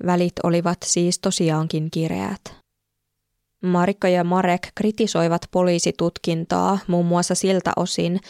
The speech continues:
että heidän mukaansa poliisi ei ollut tutkinut bileissä olleiden nuorten puhelutietoja, eikä se ollut tutkinut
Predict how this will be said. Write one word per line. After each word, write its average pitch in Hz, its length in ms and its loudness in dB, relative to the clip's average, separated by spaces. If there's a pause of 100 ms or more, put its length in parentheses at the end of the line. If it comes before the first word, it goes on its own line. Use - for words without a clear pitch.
(280)
että 180 400 0 (100)
heidän 190 300 2
mukaansa 175 500 0 (100)
poliisi 180 520 2
ei 180 300 2
ollut 214 360 2 (120)
tutkinut 170 520 -2 (140)
bileissä 180 460 2
olleiden 165 520 2
nuorten 170 500 0
puhelutietoja, 180 1040 -2 (360)
eikä 175 240 0
se - 140 0
ollut 175 320 0
tutkinut 180 420 0